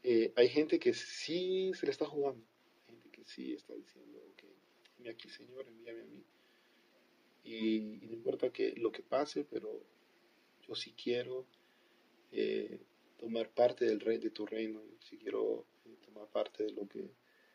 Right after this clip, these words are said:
eh, tú tienes para, para aquellos que, que están obedeciéndote. Y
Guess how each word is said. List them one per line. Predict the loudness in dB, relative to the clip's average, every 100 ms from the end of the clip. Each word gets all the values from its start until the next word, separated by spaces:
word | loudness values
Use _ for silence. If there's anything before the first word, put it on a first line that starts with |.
| _ _ -18
eh, | -18 -18 -20
tú | -20
tienes | -6 -2 -2 -4 -8
para, | -8 -10 -14 -20 _ _ _ _
para | -8
aquellos | -4 0 2 0 -4
que, | -10 -10 -16 _ _ _ _ _ _ _ _ _
que | -20
están | -20 -20 -18 -4
obedeciéndote. | 2 2 0 -4 -4 -12 -20 _ _ _ _ _ _ _ _ _
Y | -8 -8 -8